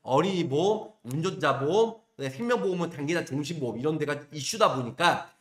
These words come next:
아무래도 지금 팔월 달에 사활을 건 것 같아요. 네. 바다사나이님,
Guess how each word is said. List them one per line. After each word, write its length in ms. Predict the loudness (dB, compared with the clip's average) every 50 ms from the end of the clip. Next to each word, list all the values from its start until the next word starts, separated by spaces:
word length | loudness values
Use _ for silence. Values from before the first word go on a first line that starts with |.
| _ _ _
아무래도 280 | -10 -6 -6 -6 -6 -6
지금 160 | -8 -8 -8
팔월 260 | -4 -2 -2 -2 -2
달에 460 | -2 -2 -2 0 0 -2 -2 -6 -12 _ _
사활을 560 | -16 -4 2 4 4 4 4 4 0 -2 -4
건 220 | -4 -4 -4 -4 -2
것 80 | -2
같아요. 560 | -2 -4 -4 -6 -8 -10 -8 -8 -10 -12 -14 -16 -14
네. 300 | -12 -10 -10 -12 -12 -18 _ _ -20 -20 _ _ -2
바다사나이님, 1000 | 0 0 2 2 2 2 2 2 2 0 0 0 2 2 2 2 0 -2 -10